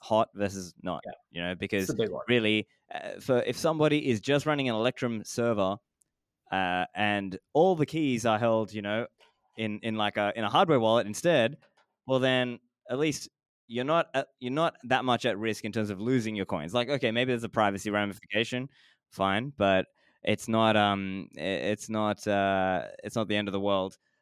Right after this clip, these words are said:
Speaker 1: uh, compared to if you, if your Lightning node has, like, all of your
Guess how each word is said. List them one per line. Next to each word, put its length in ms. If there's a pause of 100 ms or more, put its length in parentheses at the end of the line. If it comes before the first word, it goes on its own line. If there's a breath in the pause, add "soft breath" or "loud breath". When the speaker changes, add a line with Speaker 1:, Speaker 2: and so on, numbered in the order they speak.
Speaker 1:
uh, 340
compared 380
to 380 (380)
if 200
you, 140
if 320
your 380 (200)
Lightning 440
node 320
has, 320
like, 220
all 220
of 100
your 260